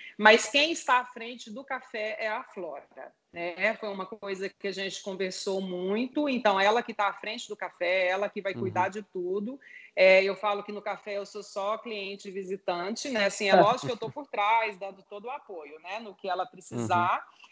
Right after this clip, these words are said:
Speaker 1: É, mas quem tá à frente do café é a Flora. E eu continuo na Cabocla com a minha história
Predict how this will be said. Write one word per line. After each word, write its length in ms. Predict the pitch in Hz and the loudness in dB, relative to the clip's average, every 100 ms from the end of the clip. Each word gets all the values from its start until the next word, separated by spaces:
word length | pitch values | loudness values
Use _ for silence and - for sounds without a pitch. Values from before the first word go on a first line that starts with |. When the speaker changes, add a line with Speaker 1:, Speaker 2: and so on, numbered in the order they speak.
| - - | -20 -8
Speaker 1:
É, 560 | 185 196 202 208 208 202 | 2 4 4 0 -4 -8
mas 360 | 202 208 226 _ | -10 -16 -16 _
quem 220 | 226 233 | -16 -12
tá 160 | 240 | -8
à 60 | 226 | -8
frente 400 | - 214 214 196 | -10 -16 -14 -16
do 80 | 208 | -14
café 420 | 226 214 - 202 | -12 -12 -6 -4
é 40 | 208 | -2
a 100 | 254 | -4
Flora. 460 | - 202 160 151 | -8 -6 -6 -6
E 60 | 165 | -8
eu 100 | 180 | -8
continuo 420 | - 190 - 190 | -10 -12 -8 -4
na 140 | 233 233 | -2 0
Cabocla 680 | 214 170 170 196 240 220 | 0 2 0 2 2 0
com 80 | 190 | 0
a 40 | |
minha 160 | 185 185 | -4 -4
história 720 | 185 - 170 175 185 220 285 | -6 -2 4 6 6 4 2